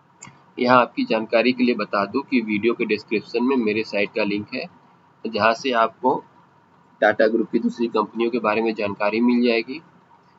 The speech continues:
साथ ही साथ दूसरे बड़े corporate group के listed कंपनियों के बारे में आपको जानकारी मिल जाएगी, जैसे कि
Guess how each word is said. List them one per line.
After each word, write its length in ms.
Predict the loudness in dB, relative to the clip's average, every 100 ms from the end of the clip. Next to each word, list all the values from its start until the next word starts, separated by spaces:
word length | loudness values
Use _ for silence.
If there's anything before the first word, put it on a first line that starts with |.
| _ _
साथ 280 | 0 0 0
ही 80 | -4
साथ 220 | -2 -2
दूसरे 320 | 0 -2 0 0
बड़े 220 | 2 2
corporate 440 | 6 4 4 -2
group 220 | 0 -2 -2 -2
के 80 |
listed 360 | -4 -2 -2 0
कंपनियों 380 | 2 0 0 -2
के 120 | 0
बारे 280 | 0 0 0
में 120 | -2
आपको 280 | -2 -2 0
जानकारी 440 | 0 -2 -2 -2
मिल 200 | 0 -2
जाएगी, 280 | -4 -8 -6
जैसे 300 | -6 -4 -4
कि 220 | -4 -6